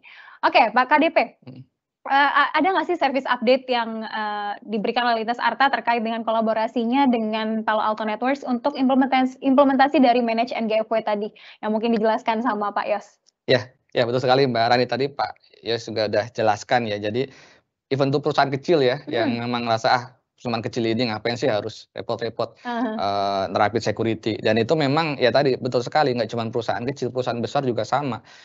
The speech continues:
Speaker 2: Dan kalau, eh, kita coba lihat ya, sebenarnya permasalahan-permasalahan itu memang terjadi di semua perusahaan. Mulai dari yang pertama, teknologi apa sih yang harus dipilih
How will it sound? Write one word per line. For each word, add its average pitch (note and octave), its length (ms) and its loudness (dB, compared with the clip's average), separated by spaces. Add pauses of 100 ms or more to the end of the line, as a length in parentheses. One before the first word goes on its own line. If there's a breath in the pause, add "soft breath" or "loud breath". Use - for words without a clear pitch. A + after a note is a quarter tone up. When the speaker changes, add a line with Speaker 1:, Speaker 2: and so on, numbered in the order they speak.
(180 loud breath)
Speaker 2:
Dan B2+ 240 2
kalau, A#2+ 460 4 (100)
eh, A#2 380 2
kita B2 260 0
coba A#2 640 2
lihat C#3 300 -2
ya, A#2 160 -2
sebenarnya B2+ 260 -6
permasalahan-permasalahan A#2+ 800 -6
itu - 140 -6
memang B2 180 -6
terjadi A2+ 320 -4
di A2 140 -6
semua A2+ 180 -12
perusahaan. A2 400 -4
Mulai A#2 320 0
dari A2+ 160 4
yang A#2 160 2
pertama, A#2 400 2 (640 soft breath)
teknologi C#3+ 400 4
apa D#3+ 240 4
sih G3+ 80 4
yang C3+ 160 2
harus B2+ 160 -8
dipilih C3+ 400 -2